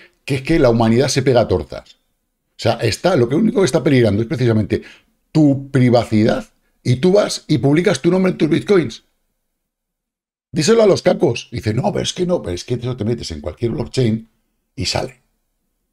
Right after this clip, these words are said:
Es que, de verdad, yo no, no, no, no, no entiendo, no entiendo muy bien a la gente, pero bueno, <laughs> así nos va. Así nos va. En fin, eh, los mercados, de momento, el S and P quinientos, eh, los futuros abren en rojo sobre una zona de soporte.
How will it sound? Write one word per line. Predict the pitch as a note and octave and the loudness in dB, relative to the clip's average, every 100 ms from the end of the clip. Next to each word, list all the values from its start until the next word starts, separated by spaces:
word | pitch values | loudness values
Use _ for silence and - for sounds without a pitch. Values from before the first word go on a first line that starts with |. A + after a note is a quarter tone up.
| _ _ _ | _ _ _
Es | B2 | -4
que, | - F#3 F#3 - | 0 0 0 -6
de | G2 | -4
verdad, | E2+ A#2+ G2 - | 0 0 -2 -6
yo | - A#2 C3+ | -6 -4 -2
no, | A#2+ B2+ A#2+ | 0 2 2
no, | C3 | 0
no, | A2+ A2+ | 0 2
no, | A2 A2 | 2 4
no | G#2+ | 2
entiendo, | G#2 A#2 A#2 | 2 0 2
no | B2 | 0
entiendo | D3+ D#3+ D#3 | 0 0 2
muy | C#3 C3+ | 2 2
bien | B2+ A#2+ | 2 2
a | |
la | A2 | 0
gente, | - A#2 A2 D3+ - _ _ _ _ _ _ - - | 0 0 0 -4 -10 _ _ _ _ _ _ -20 -4
pero | G#2 | 0
bueno, | G#2 B2+ - - - - - | 2 0 -4 -12 -18 -20 -20
<laughs> | - - - _ - | -10 -10 -10 _ -6
así | - - A2+ | -4 -4 -6
nos | F2+ D2 | -8 -12
va. | - _ _ - | -16 _ _ -14
Así | - | -4
nos | G#2+ F2 | -2 -2
va. | D#2 - - _ - | -6 -10 -20 _ -6
En | C3 | 0
fin, | F#3+ F#3+ - - _ | 0 -2 -6 -20 _
eh, | B2 C#3+ | 0 2
los | C#3+ C#3 | 2 0
mercados, | C#3+ E3 C#3+ A#2+ | 0 0 2 2
de | A#2 | 2
momento, | C3 B2+ | 2 2
el | A2 | 0
S | A2 | -2
and | |
P | F#2+ | -2
quinientos, | G2 F#2+ G2 E2 | -2 -2 -2 -2
eh, | E2 D#2+ | -4 -2
los | D2 | -4
futuros | D#2 E2 F#2 E2+ | -6 -4 -2 -2
abren | D#2 D2 D#2 | -2 -2 -4
en | |
rojo | G2+ - G2+ G2 | -4 -2 -2 -2
sobre | - G2 F2+ | -2 -2 -2
una | D#2+ D#2+ | -2 -6
zona | C2 D2+ | -6 -6
de | C#2 | -6
soporte. | D2+ C#2+ F2+ - F#2 | -6 -4 -4 -2 -4